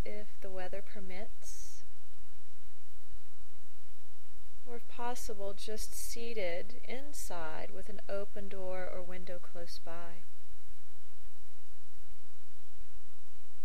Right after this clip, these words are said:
Let's find a comfortable seated position that allows for the t-, spine to be tall, the shoulders relaxed, and let's begin to close the eyes.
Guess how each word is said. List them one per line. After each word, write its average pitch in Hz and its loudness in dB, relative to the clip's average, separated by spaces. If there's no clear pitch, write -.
Let's - 0
find 240 0
a - 0
comfortable 214 0
seated 196 0
position 185 0
that 180 0
allows 175 0
for - 0
the 175 0
t-, - 0
spine 185 0
to - 0
be 170 0
tall, 185 0
the 208 0
shoulders 190 0
relaxed, 170 0
and 214 0
let's 220 0
begin 220 0
to - 0
close 185 0
the 180 0
eyes. 175 0